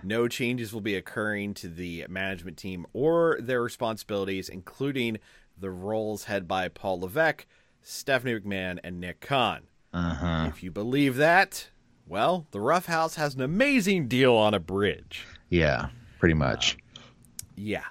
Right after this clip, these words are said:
Speaker 1: So, company, according to this meeting, four o'clock on a fucking Friday. But great time, by the way, to find out to feature your business right before
Speaker 2: Right,
Speaker 1: you know,
Speaker 2: yeah,
Speaker 1: go
Speaker 2: no,
Speaker 1: on a
Speaker 2: yeah.
Speaker 1: weekend. Um,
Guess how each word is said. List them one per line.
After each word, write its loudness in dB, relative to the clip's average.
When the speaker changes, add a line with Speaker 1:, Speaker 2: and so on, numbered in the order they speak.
Speaker 1:
So, 4
company, -2
according -2
to -2
this -2
meeting, -2
four -8
o'clock 2
on -2
a -8
fucking -4
Friday. 0
But 10
great 8
time, 6
by 6
the 2
way, 2
to -2
find 2
out 4
to -12
feature -6
your -4
business -6
right -8
before -12
Speaker 2:
Right, 12
Speaker 1:
you -14
know, 8
Speaker 2:
yeah, 12
Speaker 1:
go -4
Speaker 2:
no, 6
Speaker 1:
on 6
a 2
Speaker 2:
yeah. -8
Speaker 1:
weekend. -2
Um, 4